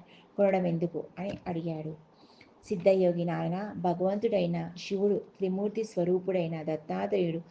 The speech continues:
భిక్ష చేయలేడా? మహాత్ములు తీర్థయాత్ర చేయడము, తపస్సు చేయడము కానీ,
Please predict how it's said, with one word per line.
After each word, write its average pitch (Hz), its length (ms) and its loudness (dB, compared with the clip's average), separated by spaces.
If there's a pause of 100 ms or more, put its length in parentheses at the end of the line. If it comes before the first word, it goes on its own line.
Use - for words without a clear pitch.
(320)
భిక్ష 190 260 2
చేయలేడా? 170 840 -2 (680)
మహాత్ములు 190 580 -2
తీర్థయాత్ర 185 720 0
చేయడము, 165 640 -4 (360)
తపస్సు 202 480 -2
చేయడము 175 460 0
కానీ, 165 340 -4